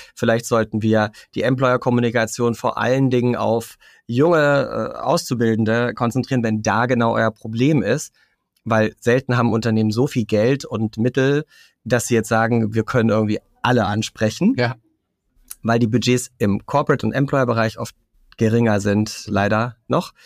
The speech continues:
Speaker 2: Mhm.
Speaker 1: als das im Marketingbereich der Fall ist.
Speaker 2: Ja, ja, das glaube ich. Und auch im Marketingbereich kaufen ja nicht alle, also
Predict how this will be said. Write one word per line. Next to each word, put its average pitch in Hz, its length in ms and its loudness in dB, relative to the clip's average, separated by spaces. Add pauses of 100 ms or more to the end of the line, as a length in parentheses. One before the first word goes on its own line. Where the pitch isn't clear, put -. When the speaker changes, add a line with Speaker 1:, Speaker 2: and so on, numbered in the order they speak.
(180)
Speaker 2:
Mhm. 107 220 -18
Speaker 1:
als 120 580 0
das - 260 -2
im 120 160 -2
Marketingbereich 98 800 -2
der 95 160 -4
Fall 90 320 -8
ist. - 260 -18
Speaker 2:
Ja, 107 200 -4 (380)
ja, 120 160 0
das 104 120 -4
glaube 98 260 0
ich. - 80 -20
Und 92 80 -2
auch 104 220 2
im 107 80 2
Marketingbereich 92 680 0
kaufen 107 340 0
ja 92 80 0
nicht 92 240 -4 (280)
alle, 110 340 2
also 98 160 -4